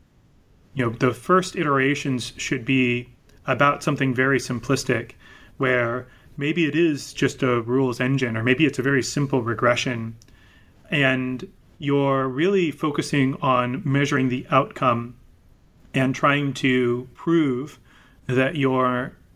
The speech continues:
evolving the product in the right direction and kind of building the framework to do that. And then you gradually increase the sophistication until whatever you're optimizing for in the machine learning, when you deploy it,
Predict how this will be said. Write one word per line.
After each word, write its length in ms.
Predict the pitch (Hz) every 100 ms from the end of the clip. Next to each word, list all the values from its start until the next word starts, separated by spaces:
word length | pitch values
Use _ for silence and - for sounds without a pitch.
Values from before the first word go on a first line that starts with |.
| -
evolving 540 | - 135 139 156 151 147
the 60 |
product 400 | 127 - 135 135
in 60 | 131
the 80 | 123
right 180 | 120 -
direction 440 | 120 135 - 117
and 140 | 107
kind 120 | 110 127
of 60 |
building 280 | 113 139 131
the 60 | 120
framework 580 | - 143 139 123 117
to 100 | -
do 220 | 127 131 135
that. 260 | 110 - - - -
And 140 | - 143
then 100 | 160
you 80 | 135
gradually 720 | 160 175 196 151 156 143 143
increase 720 | 151 143 - - 131 - - -
the 100 | -
sophistication 1040 | 135 - 131 - - 123 127 - 120 123 - - - - - -
until 720 | 143 139 139 135 131 131 143 -
whatever 360 | 143 143 165 170
you're 220 | 139 135
optimizing 640 | 139 151 165 147 131 127 123
for 480 | - 139 131 - - -
in 220 | 156 135
the 60 | 127
machine 400 | 123 - 135 123
learning, 480 | 147 139 120 120 - - _ _ - _ _ _
when 220 | 139 139
you 320 | 139 135 131
deploy 500 | 131 131 123 196 208
it, 300 | 180 120 -